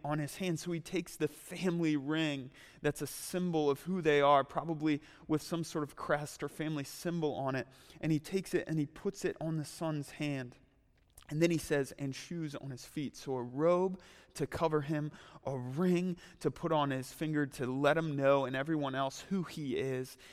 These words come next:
and shoes to put on his feet. "And bring the fattened calf and kill it, and let us eat and celebrate. For this my son was dead and is alive again. He was lost and is found." And they began to celebrate.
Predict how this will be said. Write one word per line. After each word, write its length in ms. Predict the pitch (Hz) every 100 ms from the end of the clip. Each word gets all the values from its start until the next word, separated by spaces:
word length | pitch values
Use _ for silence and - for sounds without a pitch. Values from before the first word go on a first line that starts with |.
| - -
and 140 | 131
shoes 560 | - - 185 170 147 - - -
to 120 | -
put 340 | - - 165 - - - -
on 160 | 147
his 200 | 131 -
feet. 320 | - 139 123 - - _ _ _ _ - -
"And 180 | 151 147
bring 340 | 170 185 214
the 80 | 190
fattened 480 | - 165 151 147 139
calf 380 | - 135 127 -
and 180 | 156
kill 280 | - - 185
it, 180 | 135 -
and 180 | 147 147
let 120 | 156
us 220 | 151 - -
eat 240 | 170 175 -
and 140 | 139
celebrate. 680 | - - 139 123 127 120 - _ - - -
For 220 | - 147
this 280 | 143 175 -
my 140 | 151
son 300 | 143 - 143
was 180 | 127 131
dead 340 | 139 131 131
and 200 | 120 131
is 120 | 123 123
alive 480 | 120 127 127 131
again. 300 | 123 - 120
He 160 | 123 -
was 180 | 131 127
lost 500 | 123 127 131 - -
and 100 | 131
is 180 | 110 -
found." 540 | - 123 113 117 131 - - - -
And 180 | - 135
they 100 | 135
began 580 | 139 131 131 123 123 123 -
to 160 | -
celebrate. 600 | 110 - 123 117 117 123